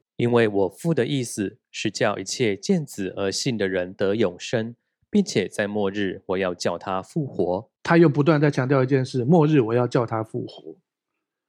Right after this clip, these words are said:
Speaker 2: 然后呢，耶稣说见子而信的得永生。耶稣在跟这些人讲，你们都看见我了，未来的世代会有几百亿人看不见也信，你们这些人看见了却不信。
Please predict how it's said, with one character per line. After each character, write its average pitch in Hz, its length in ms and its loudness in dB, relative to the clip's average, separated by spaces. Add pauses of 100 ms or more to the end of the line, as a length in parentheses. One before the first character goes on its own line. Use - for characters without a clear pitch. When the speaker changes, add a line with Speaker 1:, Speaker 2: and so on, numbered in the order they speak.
(100)
Speaker 2:
然 143 140 2
后 196 140 6
呢， 165 140 4
耶 175 100 6
稣 180 180 2
说 175 240 2
见 175 320 2
子 113 260 -6
而 117 180 0
信 156 240 0
的 113 120 0
得 110 280 0
永 104 260 0
生。 101 360 -10
耶 175 100 6
稣 185 120 4
在 185 140 6
跟 165 160 -2
这 156 140 2
些 156 60 0
人 123 200 -2
讲， - 140 -12 (320)
你 196 100 2
们 240 140 6
都 339 120 8
看 339 380 4
见 330 240 8
我 208 320 6
了， 196 340 4 (280)
未 330 260 10
来 233 180 6
的 277 140 4
世 285 300 4
代 269 200 4
会 240 140 4
有 214 140 8
几 214 260 4
百 208 300 6
亿 294 200 8
人 196 280 6
看 247 260 0
不 214 100 0
见 214 240 4
也 165 160 8
信， 196 320 0
你 180 60 6
们 170 160 6
这 277 80 4
些 277 120 6
人 208 100 4
看 226 240 2
见 254 140 4
了 208 60 6
却 240 120 2
不 170 160 2
信。 170 400 2